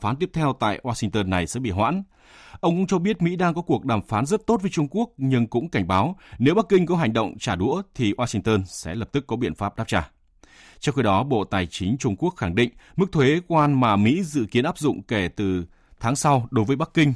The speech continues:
là vi phạm những đồng thuận mà Tổng thống Donald Trump và Chủ tịch Trung Quốc Tập Cận Bình đã nhất trí tại hội nghị thượng đỉnh hồi tháng sáu vừa qua tại Nhật Bản.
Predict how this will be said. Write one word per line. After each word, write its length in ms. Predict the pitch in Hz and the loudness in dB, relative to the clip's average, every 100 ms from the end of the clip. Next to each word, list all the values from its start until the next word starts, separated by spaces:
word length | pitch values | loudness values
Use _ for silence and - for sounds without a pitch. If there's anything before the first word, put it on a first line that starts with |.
| 104 | 0
là 140 | 92 | -2
vi 180 | 110 147 | 0 0
phạm 280 | - 110 95 | 2 0 0
những 140 | 131 | 0
đồng 180 | 127 95 | 0 0
thuận 180 | 123 - | -2 0
mà 260 | 104 95 | -2 0
Tổng 240 | 87 - 85 | -2 -4 -6
thống 200 | - 131 | -4 0
Donald 260 | 127 120 107 | 0 0 2
Trump 220 | 127 113 | 2 2
và 340 | 87 80 92 87 | -2 -2 -2 -2
Chủ 120 | - 87 | -6 -8
tịch 160 | 90 | -6
Trung 120 | 113 | -6
Quốc 180 | 101 160 - | -6 -6 -6
Tập 120 | 92 | -6
Cận 160 | 95 104 | -4 0
Bình 200 | 95 82 - - | 0 0 -6 -14
đã 100 | - | -2
nhất 140 | 131 139 | 0 0
trí 180 | 139 135 | 2 2
tại 140 | 170 | 2
hội 140 | 131 101 | 0 0
nghị 120 | 104 | 0
thượng 260 | 60 139 139 | -2 -4 -2
đỉnh 200 | 101 73 | -2 -2
hồi 260 | 98 90 87 | -4 -4 -4
tháng 160 | 101 | -8
sáu 200 | - 101 | -6 -6
vừa 140 | 135 90 | -4 -6
qua 280 | 98 90 87 | -4 -4 -4
tại 180 | 98 - | -8 -6
Nhật 140 | 90 | -4
Bản. 160 | 95 | -4